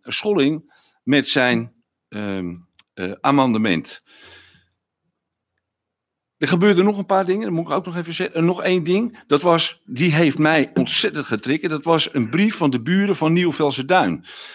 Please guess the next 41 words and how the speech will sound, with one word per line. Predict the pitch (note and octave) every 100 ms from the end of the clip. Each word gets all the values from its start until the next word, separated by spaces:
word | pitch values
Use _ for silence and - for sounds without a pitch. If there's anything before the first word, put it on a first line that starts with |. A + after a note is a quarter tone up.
| - E3+
Die, | A#2 D#3+ E3+ E3+ _
en | D3+ D3
misschien | C3+ F#3+ F#3 F#3
is | E3+ D3
het | D3
krantenpraat | - E3+ D#3 A2 C3 A2+ G#2
hoor, | D#3
dat | D#3+ C#3+
kan, | - C#3+
dat | E3
bedoel | C3+ D3
ik | C#3
niet | C#3+ C#3+
negatief, | C#3 B2+ - D3+ -
maar | C3 B2+ - -
die | C#3 C3+
dreigen | D3 F#3 F#3 D#3
met | C#3
een | B2+
stropig | - - G3+ G3 - -
proces. | F3+ D#3 - D#3 F2+ -
Nou, | B2 A#2
ik |
weet | C3+ A#2+
niet |
hoe | B2
de | A#2
anderen | C3+ E3 F3
daarop | D#3+ E3 D3
gereageerd | - D#3 D3 C3+ D#3 D3 C#3+
hebben, | D3+ D3+ G#3 _ _ _ _
als | - D#3 C3+
wij | D3 D3+ D#3 -
dit | A#2 C#3+
doen, | C#3+ D#3 G3 - -
maar | B2 -
ik | G#3+ G#3
voel | G3+ F3+
dat | G3 G3+
niet | A#3+
prettig. | A#3+ A#3 - - - -